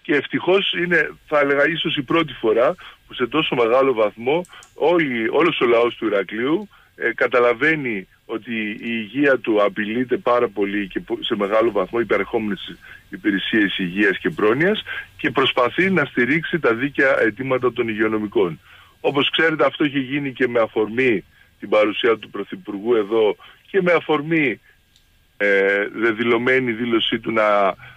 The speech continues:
ε, αναγγείλει το πρόγραμμα πρόληψης, ε, για καρκίνο στις γυναίκες του μαστού και των γενικών οργάνων, το οποίο πρόγραμμα πάντα είμαστε υπέρ της πρόληψης και είναι ένα κάτι θετικό, αλλά από την άλλη, εγώ, να σας πω την αλήθεια: αν είχα μπροστά μου τον κύριο Μητσοτάκη, θα τον ρωτούσα πάρα πολύ απλά,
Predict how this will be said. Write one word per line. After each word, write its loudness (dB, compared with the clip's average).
ε, 2
αναγγείλει 0
το 0
πρόγραμμα 2
πρόληψης, -2
ε, 2
για 2
καρκίνο -2
στις -8
γυναίκες -2
του -6
μαστού -2
και 0
των -2
γενικών 0
οργάνων, 2
το 0
οποίο 2
πρόγραμμα 2
πάντα 2
είμαστε -6
υπέρ -2
της -14
πρόληψης -4
και 0
είναι -4
ένα 2
κάτι 0
θετικό, 0
αλλά 4
από -2
την -2
άλλη, 4
εγώ, 2
να -4
σας -8
πω -4
την -2
αλήθεια: 0
αν -2
είχα -4
μπροστά -2
μου -8
τον -8
κύριο -2
Μητσοτάκη, -4
θα -6
τον 0
ρωτούσα -2
πάρα 2
πολύ 0
απλά, 2